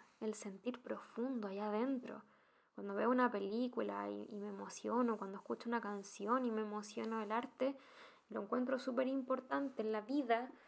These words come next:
porque nos conecta con el sentir. Y somos seres sintientes, somos seres sintientes. Cuando estábamos en la infancia llorábamos, pero el llorar siempre, probablemente, y esto creo que lo hemos dicho en otros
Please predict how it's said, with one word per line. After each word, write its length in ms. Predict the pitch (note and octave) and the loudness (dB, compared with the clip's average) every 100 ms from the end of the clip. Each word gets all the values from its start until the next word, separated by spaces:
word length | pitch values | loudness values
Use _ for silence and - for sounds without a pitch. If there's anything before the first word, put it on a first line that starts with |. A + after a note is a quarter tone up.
| - - - - _ _ - | -20 -20 -20 -20 _ _ -6
porque 200 | A3 G#3+ | -4 0
nos 160 | G#3+ A3 | 0 0
conecta 400 | A3+ G#3+ G#3+ C4 | 0 0 4 4
con 100 | B3+ | 4
el 120 | A#3 | 2
sentir. 500 | - F#3+ F#3+ B3 C4+ - - - - - _ _ _ _ _ _ _ _ | -2 -8 -8 -4 -4 -8 -20 -20 -20 -20 _ _ _ _ _ _ _ _
Y 120 | A3 | -8
somos 320 | - A#3+ C4 | 0 2 2
seres 280 | C4 B3+ C4 | 4 2 2
sintientes, 960 | - G#3 G3 - C#4+ E4 - - - - _ _ _ _ _ _ _ | -2 -4 -4 -2 -2 -2 -8 -14 -14 -16 _ _ _ _ _ _ _
somos 240 | G#3+ A3 | -10 -8
seres 360 | - C4 D#4+ D4+ | -2 2 2 2
sintientes. 640 | C4+ B3+ B3 B3 B3+ - - | 0 -2 0 0 -2 -8 -8
Cuando 220 | G3+ G3+ | -6 -6
estábamos 400 | - A#3 B3 B3+ | 2 4 6 6
en 40 | |
la 80 | B3 | 4
infancia 480 | A3+ A3+ B3+ B3+ C4 | 2 2 0 0 2
llorábamos, 840 | A#3+ G3 A3 B3 G#3 A3 - - _ _ _ _ _ _ - - _ | 2 2 0 2 0 -4 -14 -20 _ _ _ _ _ _ -20 -20 _
pero 160 | A3+ A3+ | 8 8
el 100 | A3+ | 10
llorar 340 | A3+ A#3+ C4 | 8 8 2
siempre, 680 | - C4+ C4+ B3 B3 B3+ C#4 - - | 0 2 2 2 2 2 0 -8 -2
probablemente, 1040 | A3+ A#3 C4 C4 C4 C#4 C4+ B3+ A3 B3+ - _ _ | 2 4 2 0 0 0 0 -2 -4 -4 -10 _ _
y 140 | G#3 G#3 | -6 -6
esto 520 | - A#3+ A#3 - - | -2 4 4 4 -2
creo 180 | - A3+ | -2 -2
que 80 | A3 | 0
lo 120 | A3 | -2
hemos 280 | A3 G#3+ G#3 | 0 0 -2
dicho 260 | G#3+ A3+ A#3 | -6 -6 -6
en 60 | |
otros 200 | A3+ A3+ | -4 -4